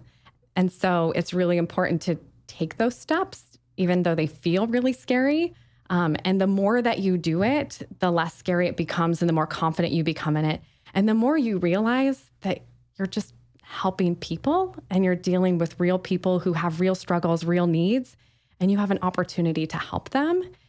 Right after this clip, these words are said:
And when you can get in that service-minded standpoint,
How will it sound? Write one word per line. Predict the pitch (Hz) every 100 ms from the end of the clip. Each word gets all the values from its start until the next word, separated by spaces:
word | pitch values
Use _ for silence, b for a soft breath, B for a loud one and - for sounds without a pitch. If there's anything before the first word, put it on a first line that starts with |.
| b
And | 196 202
when | 196
you | 202
can | 208 202 175
get | 180 180 -
in | 180
that | 170 175
service-minded | 175 170 170 160 160 160 156 156 -
standpoint, | - 160 156 180 - 269 285